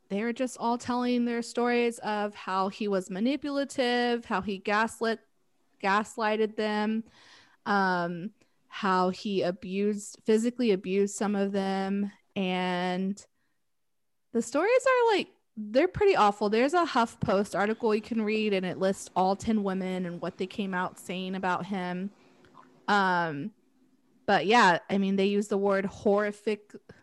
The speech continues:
horrifically abusive for several years. Um,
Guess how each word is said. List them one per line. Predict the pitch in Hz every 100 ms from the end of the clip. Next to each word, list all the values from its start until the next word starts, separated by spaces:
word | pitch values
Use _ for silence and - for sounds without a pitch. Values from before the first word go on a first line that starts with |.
| _
horrifically | 220 240 - 339 320 311
abusive | 202 196 190 208 262 294 294 294 294
for | - 208
several | - 190 175 165 170
years. | 196 247 269 277 262 254 254 247 - _ 185
Um, | 185 185 185 175 165 180